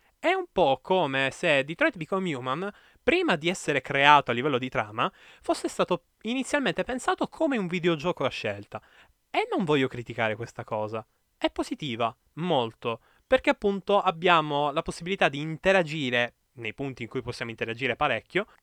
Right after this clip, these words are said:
con il mondo circostante. Capite però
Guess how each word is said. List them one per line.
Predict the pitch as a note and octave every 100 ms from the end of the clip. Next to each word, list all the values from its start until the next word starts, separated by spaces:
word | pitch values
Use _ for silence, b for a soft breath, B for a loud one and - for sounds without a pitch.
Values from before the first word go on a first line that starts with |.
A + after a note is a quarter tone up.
| -
con | C#4 B3+
il | A3 G3
mondo | E3 C#3 D3+ D3 D3+
circostante. | - - - C3 - A#2 G2+ G2+ - G2+ - _
Capite | - - A3 G#3+ G#3+ A#3
però | B3 G3+ D#3+